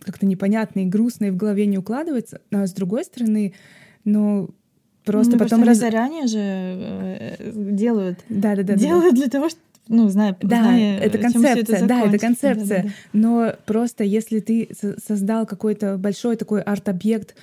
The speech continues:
Speaker 1: который, знаешь, там, не из какого-то там камня,
Speaker 2: Мгм,
Speaker 1: да, там, а
Speaker 2: мгм.
Speaker 1: вот что-то такое достаточно лёгкое, то непонятно, зачем оно потом дальше будет где-то храниться, знаешь.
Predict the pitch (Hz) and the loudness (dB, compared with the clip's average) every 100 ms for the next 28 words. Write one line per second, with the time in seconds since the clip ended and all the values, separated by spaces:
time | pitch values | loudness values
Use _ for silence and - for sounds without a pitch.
0 | - - - 180 220 214 190 - 190 208 | -20 -12 -6 -2 0 0 -2 -4 -4 -2
1 | 214 - 190 185 190 202 208 202 202 - | -2 -4 -4 -4 -2 0 0 0 -4 -6
2 | 175 233 254 - 180 165 190 202 196 185 | -6 -4 -4 -4 -4 -2 -2 0 2 2
3 | 208 214 196 175 190 208 208 202 233 190 | 2 0 -2 -2 0 0 -2 -4 -6 -6
4 | 196 202 185 175 190 214 202 - - 185 | -6 -4 -4 -4 -6 -6 -8 -8 -6 -4
5 | 262 403 - 196 190 - - - _ - | -4 -6 -6 -8 -8 -16 -20 -20 _ -6
6 | 202 196 196 196 208 311 277 196 - 226 | -4 0 -2 -2 -2 -2 -2 -2 -2 -2
7 | 220 202 180 208 208 202 285 - 190 196 | 0 -2 -4 -2 0 0 -4 -6 -4 -4
8 | - 185 196 220 196 190 190 196 190 180 | -4 -4 -2 -2 -4 -2 0 0 -2 -6
9 | 170 175 185 - | -6 -4 -8 -10